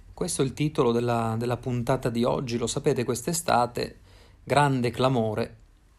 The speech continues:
dalle Americhe, è giunto fino a noi, eh, perché? Perché c'è stata la questione di abbattere un certo tipo di,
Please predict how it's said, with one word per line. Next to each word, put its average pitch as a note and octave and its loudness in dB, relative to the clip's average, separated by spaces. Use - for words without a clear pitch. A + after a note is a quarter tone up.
dalle A#2+ 4
Americhe, A2 0
è C#3 0
giunto C#3 0
fino C3 0
a D#3 4
noi, A#2 -4
eh, - -8
perché? - -2
Perché D#3 0
c'è C3+ -4
stata A#2+ 0
la A#2 2
questione A#2 -2
di A#2+ 0
abbattere A2+ 0
un D3 0
certo A#2+ 0
tipo A2+ -6
di, - -10